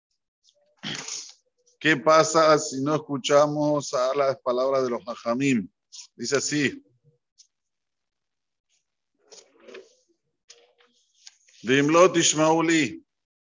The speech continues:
y si no me van a escuchar, dice Dios, dice Rashi, ¿qué quiere decir Vimlot ishmauli? Liot amelim batorah, estar ocupados en el estudio de la Torah, la dat midrash hajamim,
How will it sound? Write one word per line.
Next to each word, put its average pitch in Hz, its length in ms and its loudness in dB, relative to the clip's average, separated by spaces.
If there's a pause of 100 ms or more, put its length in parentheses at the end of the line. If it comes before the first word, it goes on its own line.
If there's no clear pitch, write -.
(680)
y 113 80 -16
si 139 160 -8
no 170 140 0
me 190 140 0
van 175 180 2
a 165 60 2
escuchar, 147 500 -4
dice 131 340 -8
Dios, 120 540 -4 (500)
dice 156 280 -4
Rashi, 139 760 0
¿qué 139 100 -12
quiere 165 180 -4
decir 135 260 -4
Vimlot 127 540 2
ishmauli? 117 680 -6 (680)
Liot 160 480 4
amelim 156 540 0
batorah, 131 600 0 (640)
estar 151 360 0
ocupados 139 680 0
en 131 80 -10
el 127 80 -10
estudio 135 340 -4
de 127 60 2
la 107 120 0
Torah, 110 520 -4 (600)
la 139 320 4
dat 175 640 4
midrash 151 680 2
hajamim, 135 680 0